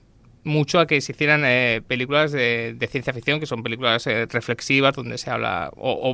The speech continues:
o esta que es básicamente pesimista, ¿no? La década final de los sesenta y los setenta, ya sabemos, asesinatos de los Kennedy,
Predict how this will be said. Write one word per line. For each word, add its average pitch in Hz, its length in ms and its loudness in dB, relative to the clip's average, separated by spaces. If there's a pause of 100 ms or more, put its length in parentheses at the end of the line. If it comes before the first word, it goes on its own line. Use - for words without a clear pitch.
o 127 120 4
esta 127 220 4
que 135 80 2
es - 80 -4 (220)
básicamente 123 480 2
pesimista, 127 520 0
¿no? 147 160 -6 (440)
La 107 120 6
década 110 420 4
final 117 320 -2
de 117 60 2
los 117 100 2
sesenta 151 320 2
y 120 40 4
los 117 140 2
setenta, 143 440 2
ya 143 80 -2
sabemos, 131 520 -2
asesinatos 120 580 -6
de 117 60 0
los 127 200 0
Kennedy, 127 800 4